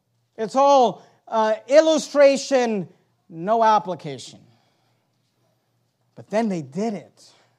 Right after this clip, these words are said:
They trusted God, and it came to pass.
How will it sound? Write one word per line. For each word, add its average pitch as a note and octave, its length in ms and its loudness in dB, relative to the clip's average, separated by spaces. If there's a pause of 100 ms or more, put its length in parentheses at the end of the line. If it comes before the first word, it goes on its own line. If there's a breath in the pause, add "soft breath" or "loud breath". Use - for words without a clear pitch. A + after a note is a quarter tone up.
(1200)
They D3 80 -12
trusted G#3+ 640 0
God, F#3+ 520 2 (800)
and D#3 120 -8
it C#3 120 -14
came A#3 360 -4
to G#3 100 -4
pass. - 800 -8